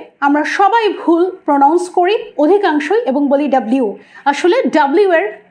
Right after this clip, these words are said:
প্রনাউন্সিয়েশন হচ্ছে ডব্লিউ। তার মানে দুটো ইউ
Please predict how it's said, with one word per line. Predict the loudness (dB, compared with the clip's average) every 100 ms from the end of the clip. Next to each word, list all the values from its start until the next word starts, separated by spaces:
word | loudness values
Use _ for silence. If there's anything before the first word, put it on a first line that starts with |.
| _ 0
প্রনাউন্সিয়েশন | 2 2 0 -2 -2 -2 -2
হচ্ছে | -2 -2 -4 -4 -6 0
ডব্লিউ। | 0 0 -4 -8 -12 -18 _ _ _ _ _ -20 _ _ _ _ _ _ _ _ _ _ _ _ _ 0
তার | 2
মানে | 2 0 -2 0 2
দুটো | 2 2 -2 0
ইউ | 0 -2